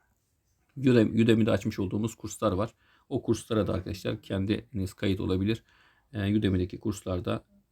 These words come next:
e, yapısal analiz modeline dayalı teknik analiz yaklaşımımızı e, a-, analiz edebilirsiniz. Do-, dolayısıyla tahtaların önümüzdeki dönemlerde hangi fiyat seviyelerine geleceğine ilgili bizim bakış açımıza yönelik, bizim teorilerimize yönelik, e, orta uzun vade analizlerdeki,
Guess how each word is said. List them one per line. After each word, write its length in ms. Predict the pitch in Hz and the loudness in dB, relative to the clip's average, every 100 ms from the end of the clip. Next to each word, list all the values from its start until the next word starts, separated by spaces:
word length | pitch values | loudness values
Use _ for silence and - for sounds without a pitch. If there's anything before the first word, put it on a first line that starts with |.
| 104 | -10
e, 40 | 98 95 104 | -6 -6 0
yapısal 320 | 98 98 107 | 0 0 0
analiz 260 | 101 117 98 | 2 2 0
modeline 420 | 90 92 95 95 | 0 0 0 0
dayalı 240 | 90 92 | -2 -4
teknik 300 | 95 95 104 | -6 -10 -8
analiz 340 | 95 95 101 98 | -4 -2 -2 -4
yaklaşımımızı 720 | 92 - - 131 123 120 120 - _ _ _ - | -8 -8 -10 -8 -6 -4 -6 -8 _ _ _ -8
e, 160 | 98 | -6
a-, 220 | - - - | -6 -8 -2
analiz 280 | 101 101 | 0 2
edebilirsiniz. 680 | 95 95 98 107 - 127 - - | 2 2 2 -2 -6 -12 -12 -10
Do-, 180 | - | -8
dolayısıyla 360 | - 110 - 101 | -4 -4 -4 -6
tahtaların 480 | - 95 110 104 110 | -4 -6 -4 -2 0
önümüzdeki 400 | 95 98 101 98 | 0 -2 -2 0
dönemlerde 520 | 95 92 90 92 113 | 0 0 0 -2 -4
hangi 360 | 110 107 104 95 | -2 2 2 0
fiyat 260 | 95 92 | -4 -6
seviyelerine 400 | - 110 90 92 | -6 -6 -2 -2
geleceğine 500 | 90 95 98 95 90 | -2 -4 -2 -2 -2
ilgili 220 | - - | -4 -6
bizim 220 | - 107 95 | -6 -4 -4
bakış 220 | 95 95 | -4 -8
açımıza 420 | 92 95 101 95 - | -6 -6 -4 -4 -4
yönelik, 400 | 98 95 87 98 | 0 2 2 -4
bizim 180 | 98 101 | -2 -2
teorilerimize 600 | 104 95 92 95 92 101 | -2 -4 -2 0 -2 -2
yönelik, 400 | 95 92 98 110 _ _ _ - - _ _ _ | -2 -2 -2 -4 _ _ _ -20 -20 _ _ _
e, 160 | 101 98 | -4 0
orta 260 | 110 104 | 0 2
uzun 240 | 110 101 120 | 2 4 4
vade 220 | 98 90 | 2 0
analizlerdeki, 840 | 95 95 98 98 92 95 123 123 | -2 -2 0 -2 -2 -4 -6 -10